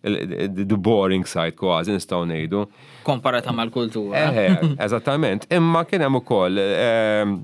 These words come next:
Speaker 1: dimensjoni interessanti ta' tal-lim kulturali, minn kienu
Speaker 2: Mm,
Speaker 1: Romani, kif
Speaker 2: mm,
Speaker 1: kienu
Speaker 2: mm,
Speaker 1: jgħixu,
Speaker 2: mm, mm.
Speaker 1: eh, xi, xi, xi stejjer ta', ta', ta' leġendarji ta', tal-ewwel eroj Romani, ehm, u kien hemm tliet, tliet, eh, volumi.
Speaker 2: So.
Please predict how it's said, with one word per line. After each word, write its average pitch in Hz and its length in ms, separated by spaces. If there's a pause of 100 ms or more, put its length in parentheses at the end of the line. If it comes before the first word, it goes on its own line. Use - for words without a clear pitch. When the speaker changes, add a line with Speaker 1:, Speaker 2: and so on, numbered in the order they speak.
(120)
Speaker 1:
dimensjoni 139 640
interessanti 131 680
ta' 120 340 (260)
tal-lim 117 420
kulturali, 110 560
minn 110 160
kienu 95 200
Speaker 2:
Mm, - 80
Speaker 1:
Romani, 127 360
kif 113 100
Speaker 2:
mm, 123 80
Speaker 1:
kienu 127 140
Speaker 2:
mm, 107 60
Speaker 1:
jgħixu, 120 460
Speaker 2:
mm, 120 140
mm. 107 160 (260)
Speaker 1:
eh, 110 440
xi, 110 220
xi, 101 380
xi - 140
stejjer 101 520
ta', 98 200
ta', 101 160
ta' 92 180
leġendarji 98 880
ta', 92 320
tal-ewwel 92 460
eroj 92 320 (100)
Romani, 123 920 (260)
ehm, 110 680
u - 120
kien 160 140
hemm 135 140
tliet, 139 400 (220)
tliet, 120 640
eh, 113 340
volumi. 92 560 (360)
Speaker 2:
So. - 340